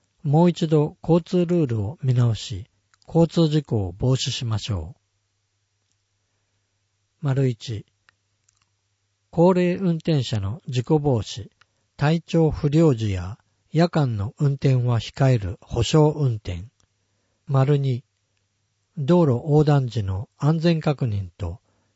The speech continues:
夜光反射材の積極的な活用。丸三、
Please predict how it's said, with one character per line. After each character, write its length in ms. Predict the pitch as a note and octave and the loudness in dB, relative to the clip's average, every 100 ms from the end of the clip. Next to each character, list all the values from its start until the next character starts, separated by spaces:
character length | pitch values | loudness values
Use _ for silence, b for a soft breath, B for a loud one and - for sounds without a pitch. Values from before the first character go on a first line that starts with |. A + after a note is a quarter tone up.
| _ | _
夜 160 | D#3+ C3 | 2 2
光 240 | F3+ E3+ | 4 2
反 240 | - E3+ | 2 -2
射 160 | D3 D3+ | 0 0
材 220 | B2+ G#2+ | 0 -2
の 180 | F#2 G2 | -4 -8
積 220 | - A#2+ | -6 -8
極 240 | - D#3+ - | -2 -2 0
的 240 | D3+ D3 | -2 0
な 160 | C3 A#2+ | 0 0
活 320 | A#2+ - A#2 | -4 -2 -2
用。 340 | G2+ F#2 F2 _ _ _ _ _ _ _ _ _ _ | -2 -4 -8 _ _ _ _ _ _ _ _ _ _
丸 240 | D3 C3+ C#3 | 0 2 2
三、 340 | - G#2 F#2+ | -2 -6 -6